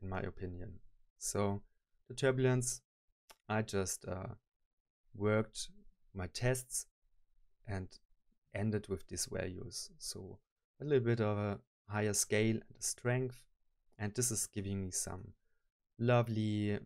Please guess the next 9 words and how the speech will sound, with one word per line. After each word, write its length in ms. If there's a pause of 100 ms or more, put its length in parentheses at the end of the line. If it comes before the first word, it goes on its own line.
(720)
turbulent 520
effects 580
on 180
it. 240 (1200)
But 220 (140)
this 140
is 140
scene 180
dependent, 680